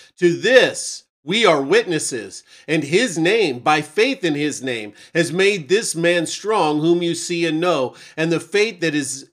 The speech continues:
through Jesus has given the, the man this perfect health in the presence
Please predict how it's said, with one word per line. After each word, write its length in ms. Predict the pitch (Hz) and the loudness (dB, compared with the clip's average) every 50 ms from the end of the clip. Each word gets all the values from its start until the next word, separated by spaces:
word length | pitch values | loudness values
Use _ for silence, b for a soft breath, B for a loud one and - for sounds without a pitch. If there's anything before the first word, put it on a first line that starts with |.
| _ _ _ | _ _ _
through 300 | - 180 208 240 254 226 | -2 0 0 2 0 -2
Jesus 640 | 175 - - 156 143 135 127 127 131 123 117 - - B B B B | -4 -4 -4 -2 -2 -2 -2 -4 -6 -6 -6 -8 -12 B B B B
has 200 | 160 160 156 135 | -2 -2 -2 -2
given 560 | 123 117 147 226 240 214 190 160 135 120 120 b b b b b | -4 -6 -4 -4 0 0 0 0 0 -2 -8 b b b b b
the, 380 | - 131 131 170 190 208 180 - | -12 -6 -2 0 0 0 -2 -4
the 140 | 147 143 156 | -4 -4 -2
man 360 | 160 165 170 160 151 147 143 | 0 2 2 2 2 0 -2
this 180 | 151 151 147 - | -2 -4 -4 -6
perfect 500 | - - 185 190 208 - 214 190 151 - | -6 -2 0 0 0 0 0 -2 -4 -4
health 420 | 127 156 139 127 120 117 - _ b b b b b - | -6 -4 -4 -4 -4 -6 -10 _ b b b b b -10
in 120 | 151 147 | -6 -4
the 80 | 151 147 | -4 -4
presence 760 | 147 - 175 175 170 165 - 117 113 110 113 110 - - | -2 0 2 2 2 2 0 -4 -10 -10 -12 -14 -16 -18